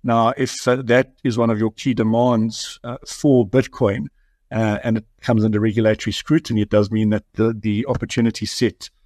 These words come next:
for Bitcoin diminishes. It doesn't take away the fact that it's actually, uh, these are great instruments, um, but perhaps, uh,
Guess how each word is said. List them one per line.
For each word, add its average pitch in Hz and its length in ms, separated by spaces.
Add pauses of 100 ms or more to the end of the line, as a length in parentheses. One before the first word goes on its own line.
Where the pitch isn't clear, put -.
(140)
for 110 80
Bitcoin 110 400
diminishes. 107 640 (320)
It - 60
doesn't 143 240
take 131 180
away 120 260
the 110 140
fact - 240
that 113 120
it's 113 140
actually, 123 380
uh, 127 160
these 120 160
are 117 60
great 123 340
instruments, - 720
um, 110 340 (380)
but 107 200
perhaps, - 460
uh, 110 420